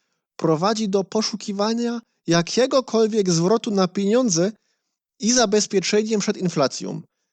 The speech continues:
z czego również może profitować Bitcoin.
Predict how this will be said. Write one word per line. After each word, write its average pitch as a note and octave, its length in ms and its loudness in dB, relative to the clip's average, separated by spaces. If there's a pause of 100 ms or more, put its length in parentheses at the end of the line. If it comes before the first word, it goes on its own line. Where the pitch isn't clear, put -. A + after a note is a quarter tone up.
(120)
z - 100 -8
czego F#3+ 360 2
również A#3+ 400 0
może G3 320 2
profitować F#3+ 640 0
Bitcoin. G#2 480 -6